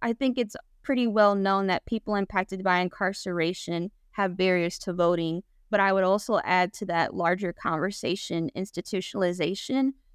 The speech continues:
So unfortunately, because I had a, a mental health crisis due to my disability when I was a junior in, um, undergrad,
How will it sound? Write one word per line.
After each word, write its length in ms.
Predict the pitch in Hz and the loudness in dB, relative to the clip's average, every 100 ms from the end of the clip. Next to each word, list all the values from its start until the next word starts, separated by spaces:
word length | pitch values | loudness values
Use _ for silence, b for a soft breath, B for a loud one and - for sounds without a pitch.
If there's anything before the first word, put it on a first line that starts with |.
| - | -20
So 400 | - 220 185 180 | 0 4 4 4
unfortunately, 680 | - 196 220 208 - 196 190 | 0 -2 0 0 0 -4 -4
because 320 | - 185 180 | -4 -4 0
I 160 | 175 185 | 0 0
had 320 | 180 170 - | -2 -2 -2
a, 120 | - 180 - - | -2 -2 -4 -4
a 180 | 180 170 | -2 -2
mental 360 | 175 196 - | -2 -2 -4
health 300 | 196 208 214 _ | 0 0 0 _
crisis 440 | 220 214 220 202 | 0 2 -2 -6
due 160 | 202 185 | -6 -6
to 160 | 196 | -4
my 140 | 170 170 | -4 -4
disability 800 | 180 - 202 277 262 240 226 - _ _ | -6 -8 0 2 2 2 -2 -4 _ _
when 180 | 208 196 | 0 2
I 120 | 185 | 2
was 140 | 190 | 2
a 60 | 190 | -2
junior 400 | 185 277 277 226 | 0 2 4 4
in, 200 | 190 - - | 0 -4 -4
um, 300 | 185 175 175 | -2 0 0
undergrad, 720 | - 185 180 175 170 170 170 | -2 -2 -2 -2 -2 -2 -2